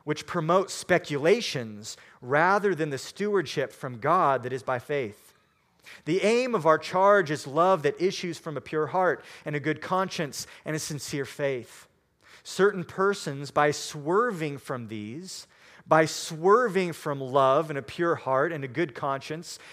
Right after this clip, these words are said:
and a sincere faith, swerving from this stewardship that God has given us," Paul says, "these people, by swerving from these, have wandered away into vain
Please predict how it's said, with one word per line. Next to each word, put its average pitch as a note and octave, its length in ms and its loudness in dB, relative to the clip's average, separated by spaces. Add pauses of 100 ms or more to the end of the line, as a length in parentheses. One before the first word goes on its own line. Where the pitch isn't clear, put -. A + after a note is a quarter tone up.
and C#3 140 -6
a C3 40 -6
sincere D3+ 420 -4
faith, D3+ 360 0
swerving F3 1000 0 (220)
from F3 180 -2
this E3 160 -2
stewardship F#3+ 680 0
that D3+ 80 -6
God C3 220 0
has A#2+ 100 -8
given B2 260 -4
us," C#3+ 200 -12
Paul C3 220 -6
says, B2 580 -6 (1200)
"these F3 300 -6
people, E3+ 320 0
by C#3 160 4
swerving D#3+ 460 -4
from B2+ 200 -10
these, C#3 340 -8
have A2 180 -8
wandered D#3 560 -2
away C#3 520 0
into C3 300 -10
vain D3+ 720 -8